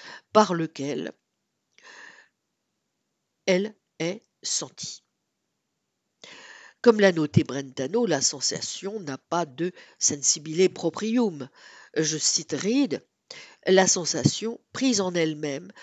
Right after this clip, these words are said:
n'implique ni la conception, ni la croyance d'aucun objet extérieur. Elle suppose un être sentant et une certaine manière dont cet être est affecté,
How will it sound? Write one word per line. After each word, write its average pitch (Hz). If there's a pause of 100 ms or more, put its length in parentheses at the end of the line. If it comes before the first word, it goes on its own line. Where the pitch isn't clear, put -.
(180)
n'implique 190 (400)
ni 262
la 277
conception, 190 (340)
ni 247
la 214
croyance 170 (260)
d'aucun 208
objet 147
extérieur. -
Elle 165
suppose 302
un 220
être 196
sentant 202 (500)
et 202
une 202
certaine 294
manière 226
dont 180
cet -
être 285
est 180
affecté, 214